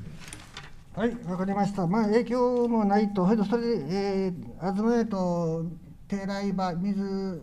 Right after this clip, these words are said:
水場ですね、それは、あ、代替のものをきっちりとその近くに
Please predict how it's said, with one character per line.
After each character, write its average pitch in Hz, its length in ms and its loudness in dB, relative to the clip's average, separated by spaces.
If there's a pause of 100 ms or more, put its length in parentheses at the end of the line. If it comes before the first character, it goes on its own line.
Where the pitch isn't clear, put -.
(120)
水 190 240 -2
場 190 80 -2
で 165 120 2
す 143 120 0
ね、 175 300 2 (200)
そ 214 80 -4
れ 214 60 -2
は、 196 460 0
あ、 170 60 0
代 170 220 0
替 170 240 2
の 175 100 0
も 185 120 0
の 170 180 2
を 147 60 2
き 165 140 -4
っ - 20 -4
ち - 20 -6 (120)
り - 40 -18
と 175 160 0
そ 147 160 -4
の 151 120 0 (200)
近 175 200 -4
く 147 120 -4
に 120 200 -2